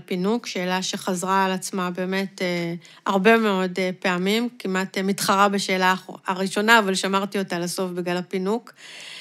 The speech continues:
אה, הרבה נשים, אה, שמוכנות להודות, בעצם מודות שבא להן פינוק. אה,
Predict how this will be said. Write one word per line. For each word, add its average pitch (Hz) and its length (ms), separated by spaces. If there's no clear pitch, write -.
אה, 196 320
הרבה 208 260
נשים, 262 500
אה, 190 640
שמוכנות 220 1160
להודות, 247 640
בעצם 247 340
מודות 226 440
שבא 196 760
להן 208 300
פינוק. 190 600
אה, 196 60